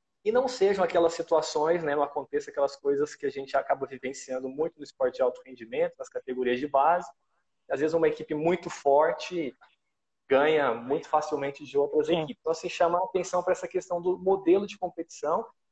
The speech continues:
Speaker 1: e não abrir mão de competição no, na, na, nos projetos sociais, né?
Speaker 2: Sim. E, e aí, ô, ô, Heitor, eu já vou destacar a, a segunda pergunta que a Paula nos colocou, que é a questão do,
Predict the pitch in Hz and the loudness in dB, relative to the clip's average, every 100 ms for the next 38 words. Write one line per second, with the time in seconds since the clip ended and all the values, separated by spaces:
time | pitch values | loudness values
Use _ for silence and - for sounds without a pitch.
0 | _ 190 208 190 247 277 226 233 196 170 | _ 2 4 6 6 4 2 0 2 4
1 | 220 - - 196 180 170 - - 151 202 | 4 0 -4 -4 -2 -6 -4 -2 0 0
2 | 240 175 170 196 - 156 165 151 151 165 | -2 0 2 2 0 -6 -8 -6 -2 -4
3 | - 175 139 143 - - - 190 139 113 | 0 0 4 4 2 -10 -8 -2 -2 -2
4 | 104 - _ - - _ _ _ _ _ | -4 -10 _ -20 -20 _ _ _ _ _
5 | _ 156 165 - _ _ _ _ - 175 | _ -8 -8 -10 _ _ _ _ -6 -2
6 | 170 165 165 165 160 - 185 208 208 254 | 0 0 2 2 0 0 4 6 8 6
7 | 302 214 - 190 185 190 185 - 196 190 | 6 4 4 4 6 6 4 6 4 6
8 | 190 190 208 240 285 240 233 - 180 - | 4 4 4 6 6 4 -2 -4 -4 0
9 | 202 240 196 147 - 165 165 156 151 170 | 2 4 4 2 -2 0 2 4 2 0
10 | - 208 180 226 285 240 - 180 156 185 | 2 2 4 4 4 2 2 0 0 -2
11 | 220 185 165 151 - 175 170 165 151 165 | -2 -2 -2 -2 2 2 2 0 -4 -2
12 | 147 139 175 208 220 202 190 180 196 208 | 0 -2 0 0 0 -4 -4 -4 0 2
13 | 208 220 202 180 | 6 6 4 -2